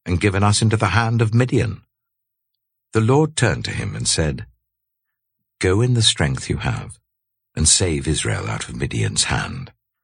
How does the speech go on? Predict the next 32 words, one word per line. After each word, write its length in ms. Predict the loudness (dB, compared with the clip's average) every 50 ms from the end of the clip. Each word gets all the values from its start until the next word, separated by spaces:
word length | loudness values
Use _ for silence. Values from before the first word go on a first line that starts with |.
| _ _ _ _ _ _ 0
Am 220 | 0 2 2 0 -2 0
I 380 | 0 0 0 0 -4 -6 -6 -6 -4
not 240 | -2 -2 -2 0 -2
sending 420 | -2 -2 -2 -4 -4 -4 -4 -4
you?" 240 | -2 -2 -2 -4 -4 -6 _ _ _ _ _ _ _ _ _ _ _ _ _ _ _ _ _ _ _ _ _ _ _ _ _ _ _ _ _ -2
"Pardon 360 | 2 2 2 2 2 -2 -4
me, 100 | -2 -2
my 160 | -4 -4 -4
lord," 420 | -4 -4 -4 -6 -6 -8 -10 -10 -14 _ _ _ _ _ _ _ _ _ -4
Gideon 320 | -4 -2 -2 -2 -4 -4 -4
replied, 500 | -6 -6 -4 -4 -6 -6 -6 -10 -14 -16 _ _ _ _ _ _ _ _ _ _
"but 220 | -2 0 0 2 4 4
how 160 | 4 4 2
can 220 | -2 -4 -4 -4
I 140 | -4 -4 -2
save 340 | -2 -2 0 -2 -2 -2 -2
Israel? 480 | -2 -2 -2 -2 -2 -4 -6 -8 -14 _ _ _ _ _ _ _ _ _ _ _ _ _ -2
My 140 | 0 0
clan 340 | 0 0 0 2 2 4 4
is 140 | 4 4 4
the 100 | 4 2 2 4
weakest 360 | 0 0 2 0 -2 -2 0 0
in 80 | 0
Manasseh, 600 | 2 2 4 4 4 4 4 2 0 -2 -6 -10 _ _ _ _ _ _ _ 0
and 160 | 4 4 4
I 200 | 4 4 4 4
am 160 | 4 2 2 2
the 100 | 4 2
least 400 | 4 4 2 2 2 0 0 0
in 100 | 0 2
my 160 | 2 2 2
family." 640 | 2 2 2 4 4 2 2 -2 -6 -10 -12 -16